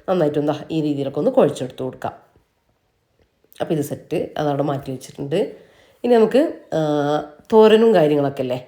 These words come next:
അതാക്കിയെടുക്കാൻ. നമ്മൾ, ആ, വ-, എന്താ പറയുക, സോറി, വഴുതനയല്ല, ആ, കോവക്ക, കോവക്ക മെഴുക്ക് പുരട്ടിയാട്ടോ ഉണ്ടാക്കുന്നത്, തോരനല്ല. ശരിക്കും പറഞ്ഞാൽ മെഴുക്ക് പുരട്ടി എന്ന് ഒരു രീതിയിൽ പറയുന്നത് നമുക്ക് എല്ലാം ഉപ്പേരിയാണ് ട്ടോ, ഉപ്പേരി തോരനാണ്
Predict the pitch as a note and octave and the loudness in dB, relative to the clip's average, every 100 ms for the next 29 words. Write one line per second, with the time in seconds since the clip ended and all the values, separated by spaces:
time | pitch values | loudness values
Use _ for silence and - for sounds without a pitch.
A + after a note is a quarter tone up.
0 | _ F3+ C#3+ C#3 C#3+ C#3 E3+ F#3+ F#3+ F#3+ | _ -4 -4 -4 -6 -4 -4 -4 -4 0
1 | F#3+ A#3+ - - - C#3+ D#3 E3+ E3+ D#3 | 2 2 0 -18 -8 -6 -2 2 4 2
2 | D#3+ D#3 C#3+ C#3+ C#3 - _ - C3+ - | 0 0 0 -2 -4 -14 _ -10 -8 -6
3 | C#3 C3+ C#3 D3 C3 C3+ D#3+ - _ _ | -6 -6 -4 -4 -6 -6 -10 -14 _ _
4 | - E3 - G#3 F#3+ - - - - G3 | -8 -6 4 4 4 -2 -12 -20 2 6
5 | G3 G3+ A#3 A3+ F#3+ E3 F3 E3 E3 C3+ | 6 4 2 4 4 2 2 0 0 -4
6 | C3+ C3+ C3+ D3 D#3 G#3 - - - D3+ | -4 -6 -4 -2 -2 -2 -6 -20 -8 -2
7 | C#3 D3 D#3+ D3 C3+ F#3 - - - - | 0 0 0 -2 -2 -6 -6 -8 -4 -2
8 | - F3 F#3 E3+ F3+ F#3+ E3+ - F3 F3 | -2 2 2 4 2 4 2 4 4 4
9 | G3 G#3 G#3+ F3 E3 F#3+ F3+ F3 D#3 D3+ | 2 0 2 0 0 -2 0 0 2 2
10 | D3+ F#3+ F3+ F#3+ F#3+ B3+ - D#3+ F3 G#3 | 2 0 2 0 -2 -2 -2 0 2 2
11 | A#3 E3+ - D3+ D3+ C#3 C#3+ C#3 - - | 2 -8 -2 -2 0 -2 -4 -6 -6 -6
12 | E3 D#3 D#3+ E3 D3+ D3 C3+ | -6 -4 -4 -4 -2 -2 -2